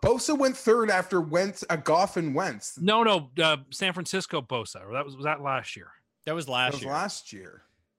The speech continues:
Speaker 2: Hold on, I'll
Speaker 1: The
Speaker 2: effort this.
Speaker 1: forty-niners take someone?
Speaker 3: No,
Speaker 1: Who,
Speaker 3: no,
Speaker 1: who
Speaker 3: no,
Speaker 1: was
Speaker 3: that was the year that Saquon went second.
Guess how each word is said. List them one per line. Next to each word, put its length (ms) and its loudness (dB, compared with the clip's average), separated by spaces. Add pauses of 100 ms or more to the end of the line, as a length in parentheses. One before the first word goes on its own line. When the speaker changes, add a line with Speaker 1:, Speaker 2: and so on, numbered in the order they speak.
(100)
Speaker 2:
Hold 260 -6
on, 180 -6
I'll 200 -2
Speaker 1:
The 100 -8
Speaker 2:
effort 80 -12
this. 60 -2
Speaker 1:
forty-niners 680 -4
take 240 -6
someone? 420 -8
Speaker 3:
No, 160 -2
Speaker 1:
Who, 80 -6
Speaker 3:
no, 200 2
Speaker 1:
who 120 -8
Speaker 3:
no, 140 0
Speaker 1:
was 100 -4
Speaker 3:
that 200 2
was 120 -4
the 60 -10
year 140 -8
that 100 -12
Saquon 480 -6
went 180 -8
second. 380 -14